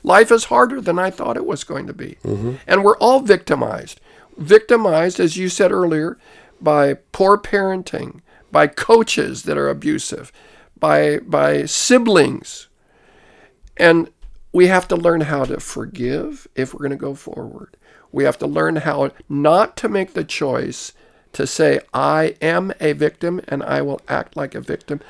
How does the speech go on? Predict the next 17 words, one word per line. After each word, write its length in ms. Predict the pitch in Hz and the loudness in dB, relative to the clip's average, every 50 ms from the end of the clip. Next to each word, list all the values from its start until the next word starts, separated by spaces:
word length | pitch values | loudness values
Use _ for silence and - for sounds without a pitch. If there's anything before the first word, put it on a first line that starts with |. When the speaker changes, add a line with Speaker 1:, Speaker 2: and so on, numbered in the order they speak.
| - - - | -20 -18 -10
Speaker 1:
the 80 | - 127 | -8 -8
rest 380 | - - 131 147 - - - | -6 -6 -6 -6 -8 -10 -14
of 80 | - - | -12 -12
my 160 | - - 160 | -10 -12 -12
life." 640 | - - - - 123 - - - - _ _ _ _ _ - | -12 -14 -14 -16 -16 -16 -18 -20 -20 _ _ _ _ _ -10
Speaker 2:
And 100 | 139 139 | -8 -8
I, 140 | 135 131 - - | -6 -8 -8 -6
I 40 | 120 | -2
see 220 | - - 170 175 | -2 0 0 0
this 220 | 170 190 - - | -2 -2 -2 -2
a 20 | 131 | -2
lot 320 | 120 117 117 123 - - | 0 -2 0 -2 -4 -6
today, 560 | - 139 127 120 117 117 113 107 104 104 104 - - | -8 -10 -6 -4 -2 -2 0 0 0 -2 -2 -6 -12
and 120 | - 110 110 | -12 -10 -10
it 100 | - - | -8 -8
saddens 480 | - 120 110 110 107 107 101 95 92 | -8 -6 -6 -6 -6 -6 -6 -6 -6
me, 300 | 92 92 95 92 90 90 | -8 -8 -8 -10 -12 -14